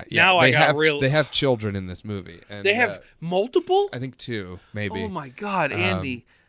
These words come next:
Speaker 2: Uh, I was already gonna watch it, but now that just sounds even worse.
Speaker 1: <laughs> and
Speaker 2: I
Speaker 1: it's,
Speaker 2: gotta see
Speaker 1: it's
Speaker 2: this now.
Speaker 1: just,
Speaker 2: Holy
Speaker 1: it's
Speaker 2: fuck.
Speaker 1: on one hand heartbreaking, but the film is also, like, constantly,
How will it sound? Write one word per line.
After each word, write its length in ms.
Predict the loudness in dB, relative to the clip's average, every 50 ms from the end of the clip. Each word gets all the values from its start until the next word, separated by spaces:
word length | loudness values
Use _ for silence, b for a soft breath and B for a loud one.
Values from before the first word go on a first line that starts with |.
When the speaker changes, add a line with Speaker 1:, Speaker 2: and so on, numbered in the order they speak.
| b b
Speaker 2:
Uh, 100 | -6 -6 -6 -4
I 80 | -6 -8
was 140 | -4 -2
already 180 | 2 2 2 4
gonna 160 | 2 0 0
watch 320 | 0 0 0 0 0 -2 0
it, 80 | 0
but 80 | 2 2
now 220 | 4 4 4 4
that 160 | 4 2 -2
just 200 | -2 -6 -8 -6
sounds 280 | -4 -4 -4 -4 -2 -4
even 240 | -4 -4 -4 -6 -2
worse. 380 | 2 2 2 4 2 0 0
Speaker 1:
<laughs> 20 | 0
and 120 | 0 0
Speaker 2:
I 40 | 0
Speaker 1:
it's, 100 | -2 0
Speaker 2:
gotta 260 | -2 0 0 0 -2
see 200 | -4 -4 -4 -2 -2
Speaker 1:
it's 160 | -2 -4 -8
Speaker 2:
this 100 | -10 -6
now. 40 | -2
Speaker 1:
just, 240 | 0 0 0 -2 -4
Speaker 2:
Holy 220 | -8 -6 -4 -4
Speaker 1:
it's 160 | -4 -4 -2 -2 -2
Speaker 2:
fuck. 240 | 0 -2 -2 -4 _ -8
Speaker 1:
on 200 | -6 -6 -4 -4
one 160 | -4 -4 -4
hand 180 | -4 -6 -8
heartbreaking, 760 | -8 -10 -6 -6 -6 -6 -4 -6 -6 -6 -6 -8 -10 -10 -10 b b b b b b
but 220 | -8 -8 -8 -10 -16
the 100 | -18 -16
film 320 | -10 -6 -6 -6 -4 -4
is 140 | -6 -8 -10 -10
also, 400 | -6 -4 -4 -4 -4 -4 -4 -4
like, 400 | -4 -2 -4 -4 -6 _ -14 _ _ _ _ _ _ _ _ _ _ _ _ _ _ _ _ _ _ _ _ _ _ _ _ _ _
constantly, 1120 | _ -20 -14 -12 -8 -8 -8 -8 -8 -8 -8 -8 -6 -4 -4 -2 -2 -2 -4 -4 -6 -8